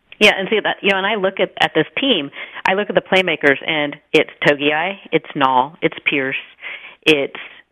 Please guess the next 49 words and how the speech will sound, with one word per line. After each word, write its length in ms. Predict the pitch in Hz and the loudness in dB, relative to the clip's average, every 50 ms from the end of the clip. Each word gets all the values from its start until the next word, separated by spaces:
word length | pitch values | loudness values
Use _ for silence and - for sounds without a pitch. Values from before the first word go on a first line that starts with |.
| _ | _
potentially 640 | - 180 - - 185 175 170 170 - 185 175 175 170 160 | -6 -4 -2 0 0 0 0 0 -2 -2 0 0 0 0
a, 220 | 147 113 87 156 | 0 -2 -2 -4
a 40 | 151 - - | -4 -4 -4
Thomas 220 | - 151 135 135 - - - | -4 -4 -4 -6 -10 -8 -6
Tyner. 380 | 170 160 156 143 135 143 147 156 - _ _ _ _ _ _ _ _ _ _ _ - | -6 -4 -2 -2 -2 -2 -2 -4 -8 _ _ _ _ _ _ _ _ _ _ _ -10
It's 260 | - - - 165 - - _ | -8 -4 -4 -4 -4 -2 _
the 40 | 180 | -2
running 240 | 160 165 175 214 214 | -2 -2 -2 -4 -2
guys. 220 | 143 - - - - - - - - - | -2 -2 -2 -4 -6 -10 -14 -20 -14 -12
It's 140 | 170 - - | -12 -4 0
the 80 | - | 2
running 200 | 170 180 196 180 | 2 2 0 0
backs. 260 | 131 110 - - - - - 175 | 0 -2 -2 -2 -6 -2 2 4
So 180 | 165 156 156 - - - - - - - _ _ | 4 4 4 2 -4 -10 -14 -16 -18 -20 _ _
figuring 280 | - 208 196 220 208 196 | 2 2 2 2 -2 -2
out 100 | 196 185 | -2 -4
a 60 | 180 | -2
way 140 | 170 185 180 | -2 -2 -2
to 60 | 170 | -2
get 240 | 160 165 147 - _ | -2 -6 -8 -2 _
those 240 | - 151 160 170 170 | 2 2 2 0 0
guys 260 | - 190 185 185 190 180 | 0 0 0 0 0 -4
involved, 500 | 165 156 143 135 135 143 170 208 214 - - - - _ _ _ _ _ _ - - - _ _ _ _ _ _ _ _ _ _ _ _ _ _ _ _ _ _ | -4 -2 2 4 4 4 2 -2 -6 -8 -14 -18 -18 _ _ _ _ _ _ -20 -20 -20 _ _ _ _ _ _ _ _ _ _ _ _ _ _ _ _ _ _
you 100 | 180 160 | -4 -2
know, 80 | 147 | -2
we 120 | 151 170 165 | -2 -2 -4
did, 100 | 151 139 - | -4 -4 -2
like 100 | 175 175 - | -4 -4 -4
you 60 | 175 - | -4 -4
said, 160 | 240 202 139 | -4 -4 -4
we 80 | 151 151 | -4 -4
didn't 220 | 175 180 131 - - | -4 -6 -6 -8 -6
see 100 | - 226 | -4 -2
much 180 | 214 170 117 - - | -2 -2 -2 -2 -4
from 100 | - 156 | -4 -4
a 80 | 147 135 | -4 -2
Villeman. 340 | 143 143 139 139 135 131 131 | -2 -2 -2 -2 -6 -6 -6
We 80 | 151 | -6
didn't 220 | 165 190 180 - - - - | -6 -6 -6 -8 -10 -10 -10
see 120 | 208 202 | -10 -2
much 260 | 196 180 147 - - - - - | 0 0 0 2 2 0 0 2
from, 360 | - 151 147 147 143 147 143 - - - _ _ _ | 2 0 0 0 -2 -4 -8 -16 -20 -20 _ _ _
you 60 | - 160 | -2 0
know, 60 | 151 | 0
we 100 | 156 - | 0 2
saw 140 | - 175 156 - - | 4 4 4 4 2
Timmy 180 | - 247 269 294 | 0 0 0 0
Hernandez 360 | 269 262 220 202 214 233 233 202 | 0 0 0 0 0 0 -2 -2
actually, 360 | 170 170 - - 180 180 | -2 -2 -2 -2 -4 -4